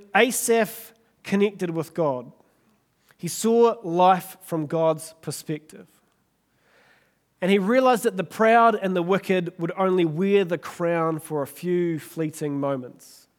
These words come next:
just a few seconds in the grand scheme of things. But those who trust God get to wear the crown forever.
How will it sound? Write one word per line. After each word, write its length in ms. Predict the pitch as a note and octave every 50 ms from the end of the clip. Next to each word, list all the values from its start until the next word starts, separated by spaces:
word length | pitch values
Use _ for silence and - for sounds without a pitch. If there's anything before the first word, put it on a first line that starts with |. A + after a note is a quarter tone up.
| _ -
just 160 | C4 A#3 -
a 80 | A#3+
few 480 | - - A3 A#3 A3+ A3 G#3+ G3+ F#3 D#3 - _ _ _ _ _
seconds 800 | - - - - A3 - - E3+ C3+ A#2 A#2 A#2 - - - _ _ _ _ _ _ -
in 100 | D#3 D3+
the 60 | D3
grand 320 | C3+ D3+ D3 D3 C#3+ C#3 B2+
scheme 260 | - - D3 C#3 C3
of 100 | B2 -
things. 460 | - - - - D#3+ _ _ _ _ _ _ _ _ _ _ _ _ _ _ _ _ _ _ _ _ _ _ -
But 120 | E3 D#3+
those 300 | F3 G#3 A3+ A#3 A3 A3+
who 80 | A3 G#3
trust 440 | - - - G3 F3+ D#3 - - -
God 420 | F3+ E3+ E3 E3 E3 D#3+ D3+ C#3 - _ _ _ _ _
get 160 | - D#3 -
to 100 | - D#3
wear 220 | C#3+ C#3+ D#3 D#3 D#3
the 100 | C#3+ D3
crown 540 | - - - D3 C#3 C#3 C3+ C3+ C3 B2+ B2+ C3 _ _ _ _ _ _ _ _
forever. 520 | - - - C#3+ C3+ C3+ C3 A#2+ C3+ -